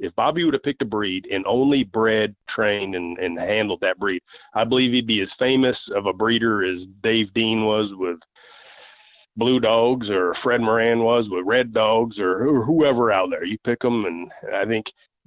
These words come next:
Bobby is colorblind. He'll hunt anything. He's bred and raised some of the best black dogs I've seen, blue dogs, walkers, red bones, English. I think he's raised about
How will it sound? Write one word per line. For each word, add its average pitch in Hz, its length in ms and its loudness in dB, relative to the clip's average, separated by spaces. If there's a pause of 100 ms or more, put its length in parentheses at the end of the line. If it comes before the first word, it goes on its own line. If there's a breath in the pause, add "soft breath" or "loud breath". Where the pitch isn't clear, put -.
(140)
Bobby 160 380 0
is 127 80 2
colorblind. 107 440 -2
He'll 135 160 2
hunt 131 220 2
anything. 87 440 -2
He's 117 260 0 (480)
bred 127 460 0
and 107 200 -2
raised 123 420 2
some 123 180 0
of 113 60 0
the 104 100 -2 (120)
best 117 400 -2
black 131 280 0
dogs 135 340 2
I've 135 300 2
seen, 143 320 2
blue 131 340 4
dogs, 139 640 2
walkers, 135 720 0
red 123 300 0
bones, 131 400 2
English. 131 560 0
I 107 60 -4
think 135 140 0
he's 117 240 -2
raised 117 360 2
about 107 340 0